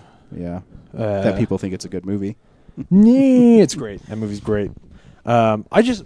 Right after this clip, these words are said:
Speaker 2: I honestly, I was so happy. I thought that that fad of horrible spoof movies was dead, and it, it seems to be coming back for some reason. Does anybody actually like those movies?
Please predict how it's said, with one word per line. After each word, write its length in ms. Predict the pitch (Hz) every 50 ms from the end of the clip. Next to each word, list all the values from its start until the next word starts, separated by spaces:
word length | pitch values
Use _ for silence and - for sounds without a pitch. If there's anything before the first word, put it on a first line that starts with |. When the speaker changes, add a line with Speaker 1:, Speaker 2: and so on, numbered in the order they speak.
| - -
Speaker 2:
I 120 | 120 151 151
honestly, 340 | 156 170 180 175 - 165 131
I 180 | - 120 151 156
was 220 | 156 147 135 -
so 240 | - - 170 170 165
happy. 360 | 156 175 165 151 - 151 135
I 80 | 123 127
thought 220 | - 139 131 127
that 160 | - 123 113 - - _ -
that 160 | 123 120 113
fad 260 | - 131 120 123 113
of 220 | 113 107 107 - _ _ _ _
horrible 580 | - - - - - - 147 143 135 131 127 123
spoof 300 | - - 131 127 117 117
movies 320 | 123 127 120 117 110 107
was 140 | 110 107 107
dead, 340 | 107 117 110 107 104 104 - - - - _ _ _ -
and 140 | 117 107
it, 120 | 110 101 - _
it 200 | - 110 104 -
seems 260 | - 131 123 123 117 -
to 80 | -
be 100 | 120 117 -
coming 320 | - 123 113 110 107 101
back 260 | 104 101 101 104 -
for 120 | - 117 104
some 200 | - 107 101 95
reason. 400 | 95 98 95 - 101 92 - - _ _ _ _ _ _ _ _ _ _ _ -
Does 160 | 127 139 165 - -
anybody 400 | - 147 175 185 175 170 165 156
actually 320 | 151 151 - 175 151 139
like 200 | 127 123 131 -
those 180 | 143 139 127 131
movies? 540 | 135 135 139 147 156 165 156 139 - -